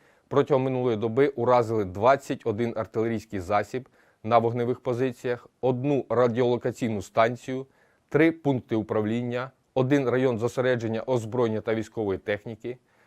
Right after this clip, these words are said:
два засоби протиповітряної оборони, один район зосередження особового складу та два склади боєприпасів ворога. Загалом,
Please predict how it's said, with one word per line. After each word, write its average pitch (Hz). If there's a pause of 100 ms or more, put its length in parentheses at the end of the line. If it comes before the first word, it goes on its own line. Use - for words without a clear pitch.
(140)
два 127
засоби 104
протиповітряної 120
оборони, 131 (360)
один 131
район 127
зосередження 113
особового 110
складу 120 (280)
та 127
два 107
склади 110
боєприпасів 101
ворога. 104 (580)
Загалом, 139